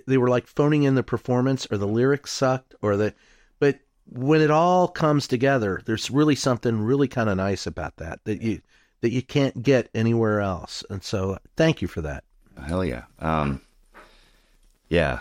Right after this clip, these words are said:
Speaker 2: there's, uh, you know, when we go into the studio now, it's like, I, I think a big, a big, you know, trying to, again, being, uh,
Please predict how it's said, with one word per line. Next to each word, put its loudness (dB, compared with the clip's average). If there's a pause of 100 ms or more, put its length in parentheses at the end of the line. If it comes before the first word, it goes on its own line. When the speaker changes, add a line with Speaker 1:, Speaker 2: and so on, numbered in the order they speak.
(120)
Speaker 2:
there's, -2
uh, 2 (440)
you 0
know, 4
when 2
we 2
go 2
into 2
the -2
studio 0
now, 0
it's -6
like, -4
I, -2 (420)
I -2
think 2
a 2
big, -2
a -2 (160)
big, -2 (480)
you 0
know, 2 (100)
trying 0
to, 0
again, 0
being, 2
uh, -2